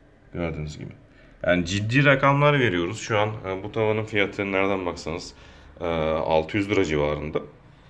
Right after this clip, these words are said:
E, o yüzden girişimlerimi yapacağım. Onun dışında gerçekten tavalardan çok memnunum. Yani safı olsun, işte ağırlığı olsun,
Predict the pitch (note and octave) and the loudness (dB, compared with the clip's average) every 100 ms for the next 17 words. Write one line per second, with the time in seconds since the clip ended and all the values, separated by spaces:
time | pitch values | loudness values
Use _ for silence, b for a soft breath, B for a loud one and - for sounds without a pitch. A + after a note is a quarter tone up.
0 | b b - - D#2+ D2+ A#2 A#2 A2+ C#3+ | b b -18 -10 -6 -2 -2 0 0 -2
1 | C#3+ - - - - - - - - G#2+ | -2 -18 -20 -20 -20 -20 -20 -16 -8 0
2 | A2+ G#2 G#2 G2 A2 F3 D#3+ D#3 A#2+ C#3 | 2 2 0 2 2 4 2 2 0 0
3 | - - - - - - - - - - | 0 -10 -20 -20 -20 -20 -20 -20 -20 -20
4 | - - G2+ G#2 A#2+ C3 B2+ A2 A2+ B2+ | -20 -12 -4 -2 -2 -4 -6 -6 -4 0
5 | B2 B2 - B2 B2 A#2+ G#2+ A2+ A2 D#3 | -2 -2 -2 -2 2 4 6 6 4 0
6 | D#3+ C#3+ A2+ G#2 E2 D#2 F2+ G2 - B | -2 -4 -2 -4 -4 -6 -6 -6 -8 B
7 | B B - - F2+ - A#2 A#2 - G2 | B B -8 -2 -2 2 2 2 -2 -8
8 | F#2 - - - F2 F2 F#2 A#2 A#2+ F#2+ | -8 -8 -6 -2 0 0 2 2 4 2
9 | - D#2+ G#2+ | -2 -8 -10